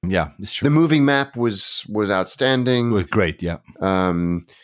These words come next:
Speaker 2: I had a seat next to me on both, both ways, even though the return leg was otherwise completely full.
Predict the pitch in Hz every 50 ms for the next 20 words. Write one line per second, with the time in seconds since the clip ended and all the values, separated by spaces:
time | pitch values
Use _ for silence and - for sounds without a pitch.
0 | _ _ _ _ - - 101 110 110 104 95 - - - 135 120 - 110 110 107
1 | - - - 110 104 104 101 95 92 90 85 95 92 90 - - - - - 98
2 | 95 92 - 92 95 95 98 98 90 95 92 92 92 92 92 92 90 90 82 90
3 | 87 82 87 - - 104 98 92 90 90 87 87 85 87 87 82 - - - _
4 | - 82 90 92 87 87 87 87 - - 92 - - 98 71 90 90 - - 95
5 | 92 90 87 87